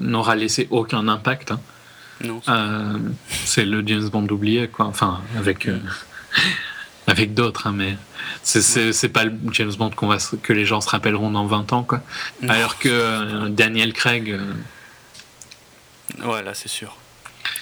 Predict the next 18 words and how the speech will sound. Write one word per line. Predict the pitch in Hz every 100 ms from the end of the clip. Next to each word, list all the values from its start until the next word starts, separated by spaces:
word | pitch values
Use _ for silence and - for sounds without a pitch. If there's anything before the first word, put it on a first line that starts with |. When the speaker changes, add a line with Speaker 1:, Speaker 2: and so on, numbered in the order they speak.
| -
Speaker 2:
En | 107
trois | 113 - 123
films, | - 135 127
c'est | 120
bon. | 113 110
Speaker 1:
Ouais. | 110 - - - - -
Speaker 2:
Il | 110 101
est | 101
établi, | 101 110 110
Speaker 1:
Ouais. | 117
Speaker 2:
quoi, | 104 98 98
large. | 101 110 - - - - - -
En | 107
deux | 117 139
films, | - 123
Speaker 1:
Ouais, |
Speaker 2:
d'ailleurs. | 127 117
Speaker 1:
en, | 120